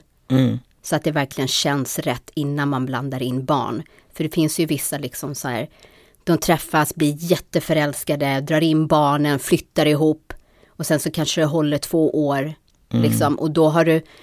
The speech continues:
Speaker 2: tagit in barn i det här och du kanske har fått en jättebra relation till hans eller hennes barn.
Speaker 1: Mm.
Speaker 2: Då är det inte bara kärleken, alltså förlusten i honom, utan det är även barnen.
Speaker 1: Ah, nej, herregud.
Speaker 2: Så att jag, ty-, jag tycker det är jätteviktigt att man, och sen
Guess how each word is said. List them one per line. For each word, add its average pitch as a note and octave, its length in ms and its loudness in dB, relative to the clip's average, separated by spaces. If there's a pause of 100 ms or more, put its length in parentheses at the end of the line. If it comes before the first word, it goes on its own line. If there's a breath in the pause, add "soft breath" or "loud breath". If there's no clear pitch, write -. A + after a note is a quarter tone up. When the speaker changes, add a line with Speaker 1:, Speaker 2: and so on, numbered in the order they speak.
(920 soft breath)
Speaker 2:
tagit F3+ 340 2
in D#3 200 4
barn F#3 340 6
i F3 60 4
det D#3 80 2
här C#3 320 -6
och D#3+ 80 -6
du D3+ 80 -2
kanske D3+ 260 -2
har - 20 -12
fått - 240 -8
en D3+ 120 -2
jättebra D#3+ 540 -2
relation D3 540 -2
till C3+ 320 -4
hans D3 500 -4
eller C3 160 -8
hennes D3 420 -4
barn. C#3+ 440 -2 (360)
Speaker 1:
Mm. B2+ 260 0 (100)
Speaker 2:
Då D#3+ 140 2
är D#3+ 40 4
det D#3+ 60 4
inte E3+ 200 6
bara C#3+ 240 -2
kärleken, C#3+ 580 -2
alltså D3 260 -4 (420 soft breath)
förlusten D#3 580 -2
i C#3+ 40 0
honom, D#3 460 0
utan C#3 260 -2
det D3 80 0
är D3 60 2
även C#3 220 -2
barnen. D#3 600 4 (100)
Speaker 1:
Ah, G#2 260 -4
nej, A2 320 -4
herregud. A2+ 840 -8
Speaker 2:
Så - 120 -2
att - 280 -2
jag, E3 220 -2
ty-, - 140 -4
jag D#3+ 140 2
tycker F3+ 200 -2
det D3+ 80 0
är D3+ 180 -2
jätteviktigt D#3 840 -4
att - 180 -10
man, C#3+ 240 -2
och - 160 -6
sen E3+ 220 4